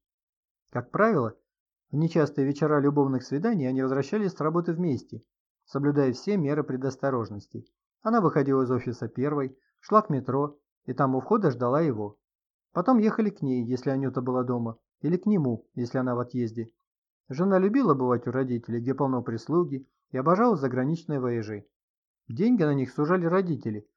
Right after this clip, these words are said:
которые привыкли баловать младшенькую. Хотя львиная доля пряников доставалась старшей, отчаянно некрасивой, но умной Ольге.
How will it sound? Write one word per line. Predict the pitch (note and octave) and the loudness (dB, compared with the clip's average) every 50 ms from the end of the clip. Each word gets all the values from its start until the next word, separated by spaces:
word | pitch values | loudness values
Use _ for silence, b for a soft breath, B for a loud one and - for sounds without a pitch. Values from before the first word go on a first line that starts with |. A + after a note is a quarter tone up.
| _ _ _ | _ _ _
которые | - C3+ B2 C#3+ C#3 C3 | -6 -4 -2 -2 -2 -2
привыкли | C#3 C#3+ D3+ D3+ C#3+ - - C3+ | 0 0 2 2 2 0 0 -4
баловать | B2 C3+ C#3 C3 B2 A#2+ A#2+ - | 0 2 2 2 4 2 -2 -4
младшенькую. | - C3 B2+ A#2+ A2+ - A#2+ A2+ A2 - A2 G#2 G#2+ - _ _ _ _ _ _ _ _ _ _ | -4 -4 -4 -4 -4 -4 -8 -8 -8 -8 -10 -12 -12 -14 _ _ _ _ _ _ _ _ _ _
Хотя | - C#3+ C#3+ C#3 D3+ D3 | -2 -2 -2 2 2 2
львиная | C3+ B2 C3+ F3 A#3+ C4 C4+ B3+ A#3+ | 2 2 2 2 4 4 4 4 4
доля | G#3+ B3 B3 A#3 A3+ | 4 4 6 6 4
пряников | A3+ A3 A3 A3 G#3+ G#3 G3+ - G3+ E3+ | 2 2 0 2 2 2 0 0 0 0
доставалась | D3 D#3 D3+ D3+ - D#3+ E3+ F3+ F3 E3+ E3+ | 2 0 0 2 2 4 4 6 4 2 0
старшей, | - - F#3+ D#3 C3 A2+ - - - G#2 G2+ _ _ _ _ _ _ _ _ _ | 0 2 4 4 4 2 -2 -10 -14 -14 -14 _ _ _ _ _ _ _ _ _
отчаянно | - B2 B2+ - - D#3+ D3 C#3 C3+ C3 B2+ | -8 -8 -6 -2 2 2 2 2 2 0 -2
некрасивой, | C3 B2 A2+ - C3 B2+ - - A#3+ A#3 F3 C3 A2+ - | -4 -4 -4 -4 -6 -6 -2 -2 -2 0 0 -2 -4 -4
но | - A#2 B2+ D#3+ | -6 -4 0 0
умной | F3+ F3+ E3+ E3 E3+ E3 - | 0 2 0 -2 -2 -4 -2
Ольге. | C#3 B2 A2+ G#2+ G#2 - G#2 | -2 -2 -2 -4 -6 -12 -14